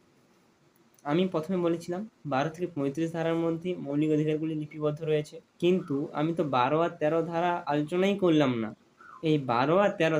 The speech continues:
ধারার বারো ধারাতে রয়েছে যে বলা হয়েছে রাজ্য কি, অর্থাৎ রাজ্যের সংজ্ঞা দেওয়া হয়েছে। আর তেরো ধারাতে বলা রয়েছে সরকার কোনো আইন প্রণয়নের মাধ্যমে বা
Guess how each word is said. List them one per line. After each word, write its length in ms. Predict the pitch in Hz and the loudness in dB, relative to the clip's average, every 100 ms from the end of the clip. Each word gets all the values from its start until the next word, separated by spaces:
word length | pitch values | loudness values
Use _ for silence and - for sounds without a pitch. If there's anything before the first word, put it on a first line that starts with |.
| 139 | -2
ধারার 320 | 135 135 175 165 127 | -4 0 0 2 2
বারো 200 | 139 175 180 | 2 2 0
ধারাতে 260 | 175 170 | -2 0
রয়েছে 460 | 147 131 123 - 147 170 240 - _ _ _ | 0 0 0 -2 -2 0 -2 -8 _ _ _
যে 80 | 147 131 | -8 0
বলা 160 | 151 160 | 2 4
হয়েছে 280 | 143 135 160 180 | 2 0 0 2
রাজ্য 380 | 143 131 135 - 170 170 - | 4 2 0 -2 -2 -2 -4
কি, 160 | 170 135 107 _ _ _ _ | 0 0 -2 _ _ _ _
অর্থাৎ 280 | 139 139 180 160 | -10 -4 -2 2
রাজ্যের 260 | 139 151 170 160 | 2 0 -2 0
সংজ্ঞা 340 | 151 175 185 165 | 0 4 4 4
দেওয়া 160 | 147 135 | 4 2
হয়েছে। 340 | 127 127 160 180 247 - _ _ _ | 0 -2 -2 -2 -2 -8 _ _ _
আর 140 | 135 147 - | -4 -4 0
তেরো 240 | 143 151 175 | 2 4 2
ধারাতে 280 | 175 180 180 170 143 | 0 -2 0 0 2
বলা 160 | 139 | 0
রয়েছে 380 | 135 135 127 170 190 254 - _ _ | 0 -2 -4 -4 -4 -4 -10 _ _
সরকার 580 | - 151 165 - 135 175 339 - | -2 0 0 0 2 2 0 -4
কোনো 180 | 156 160 135 | -4 -2 -2
আইন 160 | 143 165 175 | 0 0 0
প্রণয়নের 460 | 165 160 165 170 156 | -2 0 0 0 0
মাধ্যমে 300 | 131 131 170 170 131 | -2 -4 -6 -4 -2
বা 140 | 135 | -2